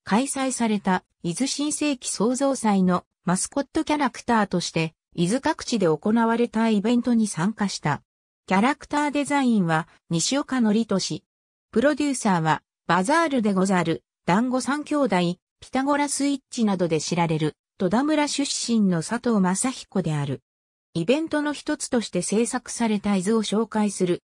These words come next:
旅番組、贅沢な休日に出演し、声は中原茂が演じた。伊豆の助号千九百九十九年十二月三十一日から二千一年一月一日に、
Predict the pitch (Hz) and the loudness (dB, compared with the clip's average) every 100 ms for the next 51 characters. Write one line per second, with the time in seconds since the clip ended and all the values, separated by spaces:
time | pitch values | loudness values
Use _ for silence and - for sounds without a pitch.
0 | _ - 190 254 302 262 196 170 - _ | _ -2 0 0 0 2 2 0 -4 _
1 | - 180 254 311 294 233 180 - 214 262 | -2 2 2 0 0 0 0 -2 0 0
2 | 247 - 240 214 - - 214 202 185 - | -2 0 0 0 -2 -2 2 2 0 -2
3 | 165 _ _ - 285 269 196 185 _ _ | -4 _ _ -2 2 2 2 0 _ _
4 | - 160 269 294 254 185 - 170 220 226 | -4 -2 -2 -2 0 0 -2 0 2 2
5 | 208 185 170 196 185 160 147 _ _ _ | 2 2 0 0 -2 -6 -6 _ _ _
6 | _ _ _ 165 185 269 294 - 294 240 | _ _ _ -4 -2 -2 -2 -4 -2 2
7 | 285 262 269 202 - 247 220 190 - - | 0 0 0 0 0 -2 0 -2 -4 -4
8 | 269 277 208 185 - 247 233 202 175 156 | -2 0 2 0 0 0 2 4 2 0
9 | 180 233 226 196 190 - 240 254 202 180 | 2 2 2 0 -2 -2 -2 0 0 0
10 | 160 151 - 233 269 - - 196 190 180 | -2 -4 -2 0 0 -6 -4 0 2 2
11 | 196 233 196 160 - - 220 180 151 147 | 2 2 2 0 -4 0 2 2 -2 -4
12 | 180 190 - - 190 202 180 - 175 165 | -2 -4 -4 -6 -2 -2 -2 -4 0 0